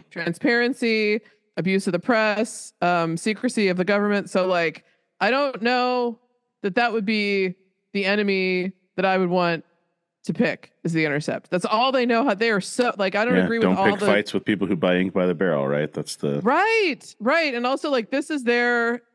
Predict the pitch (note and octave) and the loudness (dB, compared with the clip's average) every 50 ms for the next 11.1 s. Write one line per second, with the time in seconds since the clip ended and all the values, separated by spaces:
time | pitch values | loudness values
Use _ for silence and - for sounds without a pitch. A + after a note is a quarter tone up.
0 | - - - G#3 - - G#3 A3 A3 G#3 F#3 - - _ - F3+ - G3+ G3+ A3 | -20 -14 -12 -12 -10 -6 -2 -2 -2 -2 -2 -6 -10 _ -10 -8 -6 -2 -2 0
1 | A#3+ B3+ C4 A#3+ G#3 F#3 - G3 G3 C#4+ D#4 C#4 C#4+ A#3 G#3 A3+ G#3+ F3+ - - | 0 0 0 0 0 -2 -2 -2 0 0 0 0 0 0 0 0 0 -2 -2 -2
2 | G#3 G#3 A3 A3 G#3 - - A3 G#3+ G3+ - F#3+ - F#3+ F#3 - G#3 G#3 G3 G3 | 0 0 0 -2 -2 -4 -4 -4 -2 -2 -4 -6 -6 -6 -2 -2 0 0 0 0
3 | F3+ E3+ E3+ F3+ F#3+ E3+ F3+ F3+ E3+ E3 E3+ F3+ F#3 F#3+ G3+ G#3+ G#3 G#3 G#3+ A3+ | -2 0 0 0 0 0 -2 -2 -2 -2 -2 -2 0 0 2 2 2 0 0 -2
4 | - - F3 E3 E3+ E3 G3 G3 F3+ C#3+ - - D#3+ - - _ _ _ _ _ | -2 -2 -2 -2 -2 -2 -2 -2 -2 -2 -2 -4 -4 -4 -6 _ _ _ _ _
5 | _ - G#3 A3+ A3+ B3+ C#4 D4 D4+ D4+ D4 D4 C#4 B3 A3+ G#3 A#3 A3 - F3 | _ -4 -2 0 0 0 0 0 0 0 0 0 0 0 0 0 -2 -2 -2 0
6 | F#3+ G3+ G3 - C4+ C4 C4+ C#4 C#4 - - F#3 G3 F3+ G3 F3+ F#3+ G3+ F#3+ - | 0 0 0 -2 -2 -2 -2 -2 -2 -4 -2 -2 -2 0 0 0 0 0 0 0
7 | B3 A#3+ A#3+ B3 B3 A#3+ - - F3+ F3+ F#3 F#3 F3 F3+ F#3+ G3 - B3+ C4 C4+ | 0 0 0 0 -2 -4 -6 -6 -4 -2 0 0 2 0 0 0 0 0 0 2
8 | C4+ B3+ - F#3 F3+ - - - F#3+ F3+ E3+ F3 F#3+ G#3+ A3 C4+ D4+ D4 C#4+ C4 | 0 -2 -2 -4 -4 -4 -8 -8 -6 -6 -4 -4 -2 -2 0 0 2 2 2 2
9 | A#3+ A3 G3 F3+ E3+ D#3+ D#3 D3+ D3 C#3+ A#2 - - - - - - G2+ - - | 2 2 2 2 2 0 0 0 0 -2 -2 -4 -4 -6 -4 -4 -6 -4 -2 -2
10 | - - - F2 D2 - D2 C2+ - C4 C#4 C4+ C4 B3+ A#3+ A#3 G#3+ G3 F#3+ F3+ | -4 -4 -6 -6 -4 -2 -2 0 0 2 2 2 2 2 2 2 0 0 0 0
11 | E3+ D#3+ | -2 -2